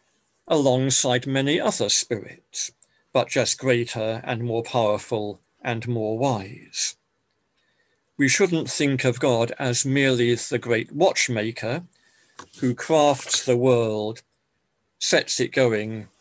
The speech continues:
and then sits back while it runs itself. Those pictures of God imply that God might be a threat to us,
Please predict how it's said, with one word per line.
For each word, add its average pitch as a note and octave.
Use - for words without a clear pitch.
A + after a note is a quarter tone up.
and C#3
then B2
sits -
back A#2
while A#2+
it B2
runs G#2
itself. -
Those F#3+
pictures -
of A2+
God B2
imply F3
that F3+
God F#3
might F3
be F3+
a F3+
threat -
to -
us, -